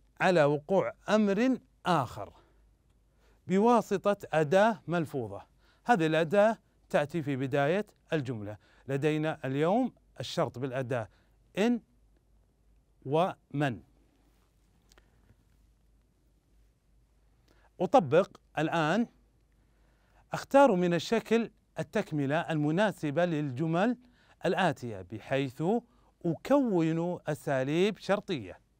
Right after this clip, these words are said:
لدينا مجموعة من الجمل في الجهة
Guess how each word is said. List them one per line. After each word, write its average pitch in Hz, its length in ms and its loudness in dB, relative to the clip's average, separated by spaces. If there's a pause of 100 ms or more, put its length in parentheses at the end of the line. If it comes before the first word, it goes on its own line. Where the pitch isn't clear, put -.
(2000)
لدينا 165 340 0
مجموعة 151 360 -4
من 175 140 -2
الجمل 175 540 -2 (800)
في 143 100 -8
الجهة 127 500 -6